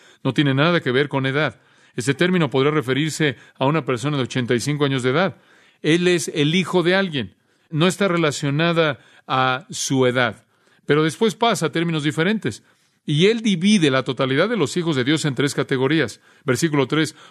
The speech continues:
"Os he escrito a vosotros, padres, porque habéis conocido al que es desde el principio. Os he escrito a vosotros, jóvenes, porque habéis vencido al maligno.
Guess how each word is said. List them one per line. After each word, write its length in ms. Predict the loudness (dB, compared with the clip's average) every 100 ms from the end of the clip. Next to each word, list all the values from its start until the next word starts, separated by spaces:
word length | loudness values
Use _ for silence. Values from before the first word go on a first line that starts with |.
| -2
"Os 180 | 0 0
he 60 |
escrito 260 | -2 0 0
a 40 |
vosotros, 520 | 0 -2 -2 0 -2
padres, 520 | 0 0 2 -2 -4 -16 _ _
porque 520 | -2 -2 0 0 -2 _
habéis 320 | 0 2 0 0
conocido 520 | -2 0 0 0 0
al 200 | -2 -2
que 100 | -2
es 80 | -2
desde 180 | -2 -2
el 60 |
principio. 540 | -2 -2 0 0 -2 -4 _ _ -2
Os 160 | 0 2
he 40 |
escrito 300 | 0 0 2
a 20 | 0
vosotros, 460 | 0 0 0 0
jóvenes, 460 | 0 2 0 -2 -6 _
porque 240 | -4 0 2
habéis 280 | 2 0
vencido 400 | 0 -2 0 0
al 80 | 2
maligno. 480 | 0 0 0 -2